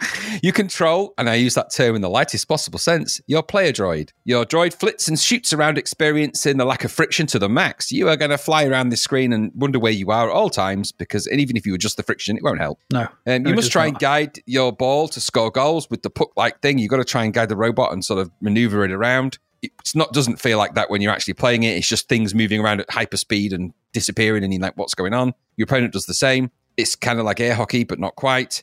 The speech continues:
Speaker 1: You get that hinged netball type throw, which doesn't help, and extending your necks didn't seem to do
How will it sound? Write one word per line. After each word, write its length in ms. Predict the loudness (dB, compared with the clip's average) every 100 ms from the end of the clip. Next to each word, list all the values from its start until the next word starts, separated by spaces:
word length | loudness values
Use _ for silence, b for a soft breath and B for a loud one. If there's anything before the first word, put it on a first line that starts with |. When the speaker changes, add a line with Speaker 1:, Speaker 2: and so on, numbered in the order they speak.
| _
Speaker 1:
You 80 | -6
get 140 | -2 0
that 180 | -2
hinged 320 | 0 2 2 0
netball 340 | 0 0 -2
type 240 | 0 -2
throw, 180 | 0 0
which 300 | 0 -2 -6 -4
doesn't 220 | -4 -2
help, 240 | -2 -2
and 280 | -2 -2 -4 -4
extending 480 | -4 0 0 0
your 100 | 2
necks 220 | 2 0 -2
didn't 180 | -4
seem 140 | -2 -2
to 100 | 0
do 180 | 0